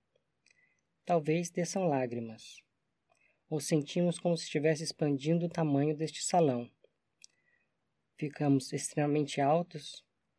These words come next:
como se fôssemos a-, atravessar o telhado. Mas, abrindo os olhos, vemos que não crescemos nada.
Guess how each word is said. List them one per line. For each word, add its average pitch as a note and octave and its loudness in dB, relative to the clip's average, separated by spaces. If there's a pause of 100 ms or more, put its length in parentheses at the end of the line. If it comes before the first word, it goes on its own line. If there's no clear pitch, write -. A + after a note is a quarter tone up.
(340)
como D#3 -4
se - -8
fôssemos F#3+ 0
a-, E3+ 4
atravessar D3 0
o - -8
telhado. A#2 -4 (1200)
Mas, C#3 -4 (160)
abrindo E3+ 0
os C#3 0
olhos, C#3+ 0 (200)
vemos F3 0
que - -4
não D#3+ 2
crescemos E3 0
nada. A#2+ -6